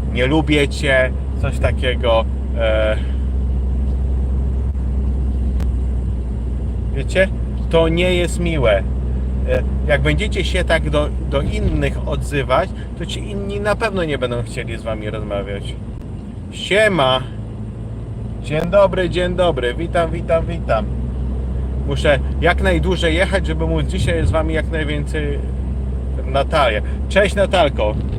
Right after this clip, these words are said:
Zgubiłem gdzieś te okulary, słuchajcie, gdzieś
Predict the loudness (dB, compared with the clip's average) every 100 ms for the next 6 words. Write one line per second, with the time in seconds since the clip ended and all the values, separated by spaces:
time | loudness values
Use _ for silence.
0 | -2 -4 -4 -4 -4 -2 0 4 4 4
1 | 0 0 2 4 4 2 2 4 6 6
2 | 6 0 -4 -2 -2 -2 -2 -2 -2 -4
3 | -6